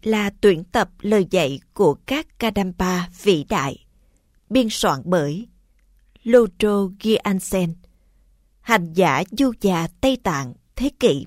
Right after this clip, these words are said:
mười lăm. Viết lời tựa Kirti Sensap Rinpoche. Biên tập Ansa Cameron và Robina Curtin.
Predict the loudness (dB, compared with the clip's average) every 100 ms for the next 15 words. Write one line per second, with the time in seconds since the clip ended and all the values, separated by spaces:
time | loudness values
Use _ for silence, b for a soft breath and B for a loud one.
0 | -6 0 0 0 -2 -4 -8 _ _ _
1 | _ _ _ _ _ _ _ _ _ _
2 | _ _ _ _ _ _ 0 2 2 2
3 | 4 4 2 0 0 0 -4 _ _ _
4 | _ _ _ 2 2 4 2 4 2 -2
5 | -2 -2 -2 -4 -4 -2 -2 0 -2 -2
6 | -2 -2 -4 -14 _ _ _ _ _ _
7 | _ _ _ 0 2 2 0 0 0 _
8 | _ _ _ _ 2 2 2 0 2 2
9 | 0 0 2 0 2 2 0 -6 _ _
10 | -20 -2 2 2 0 -4 2 6 6 2
11 | -2 -2 -2 -2 -4 -2 0 0 -2